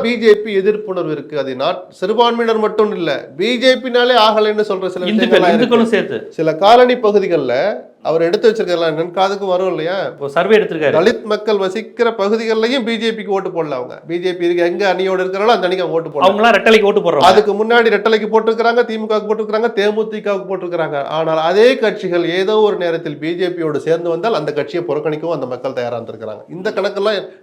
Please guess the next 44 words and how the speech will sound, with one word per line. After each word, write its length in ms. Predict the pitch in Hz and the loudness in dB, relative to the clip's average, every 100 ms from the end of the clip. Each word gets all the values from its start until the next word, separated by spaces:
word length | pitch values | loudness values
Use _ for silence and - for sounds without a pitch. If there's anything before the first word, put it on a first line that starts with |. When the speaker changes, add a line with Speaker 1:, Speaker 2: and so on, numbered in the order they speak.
| - | 0
Speaker 1:
நம்மளை 320 | 160 202 220 | 2 2 2
விட 160 | 208 214 | 4 2
சி 140 | 208 | 0
வி 80 | 208 | -4
சண்முகம் 320 | 175 175 175 | -4 -6 -4
நல்லா 160 | 160 165 | -4 -2
கையில 220 | 156 143 | -4 -4
வச்சிருப்பார். 320 | 139 127 123 | -6 -8 -8
So, 80 | 208 | -6
உள்ளூர் 320 | 196 240 254 | -6 -4 0
அரசியலை 360 | 208 180 180 165 | 0 0 -2 -6
மனசுல 320 | 156 160 151 | -6 -6 -8
வச்சு 180 | 143 151 | -8 -8
அவர் 100 | 131 | -8
பேசுறார். 480 | 135 139 139 156 202 - _ _ - | -10 -12 -6 -6 -6 -12 _ _ 0
Speaker 2:
வேலூர் 460 | 180 269 277 262 | 4 6 4 -2
தேர்தல்ல 540 | 269 233 226 220 226 220 | 2 2 4 2 0 0
தோத்தது 380 | 214 220 226 202 | 2 2 2 2
காரணமே 380 | 190 185 208 | 2 0 -6
பி 140 | 180 185 | -8 -8
ஜே 140 | 180 | -6
பி 120 | 170 | -6
தான். 220 | 156 143 135 | -4 -4 -2
வேலூர்ல 320 | 180 190 190 | -2 -2 -2
இல்ல, 180 | 175 170 | -2 -4
கொ-, 20 | |
Speaker 1:
நிச்சயமா 260 | - - | -2 -2
Speaker 2:
எனக்கு 200 | 240 320 | 0 2
குறைந்த 320 | 294 262 - 285 | 6 6 8 8
வாக்குல 320 | 269 285 269 | 8 6 6
Speaker 1:
பி 0 | |
ஜே 0 | |
பி 120 | 226 | 6
Speaker 2:
ஜெயிச்சாங்க. 120 | 233 | 6
Speaker 1:
இருக்கிற 280 | 196 - 233 | 4 4 2
பக்கம் 460 | 233 208 - 233 240 | 2 -2 -2 -4 0
குறைஞ்சது 560 | 190 208 220 208 196 226 | 2 2 2 0 -2 2
எண்பது 460 | 180 190 190 185 | 0 0 -2 -2
சதவீத 500 | 185 175 175 170 160 | 0 0 0 -2 -4
சிறுபான்மையினர் 800 | 151 180 185 185 165 160 196 190 | -6 -6 -4 -2 -2 -4 -6 -8
திரும்பி 360 | - 175 185 180 | -8 -6 -4 -4
கூட 200 | 165 170 | -4 -4
பார்க்க 420 | 151 139 139 127 | -4 -6 -6 -8
மாட்டாங்க. 360 | 113 113 110 | -8 -12 -14